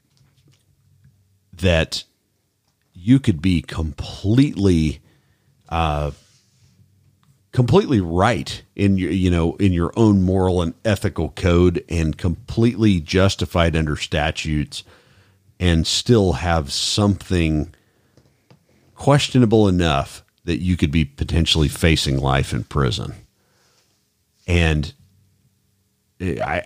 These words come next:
I don't think you can convey the gravity of that to people. Um, it,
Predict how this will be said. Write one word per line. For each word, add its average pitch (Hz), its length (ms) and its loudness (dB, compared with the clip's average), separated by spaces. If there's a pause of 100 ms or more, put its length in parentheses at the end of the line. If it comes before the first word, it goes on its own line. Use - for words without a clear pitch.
I 101 80 2
don't 113 320 4
think 107 240 2
you 98 100 2
can 82 180 -4
convey 78 380 -2
the 69 100 -8
gravity 67 520 -8
of 65 120 -14
that 65 260 -16
to - 80 -18
people. 67 520 -10 (520)
Um, 71 400 0 (480)
it, 60 160 -14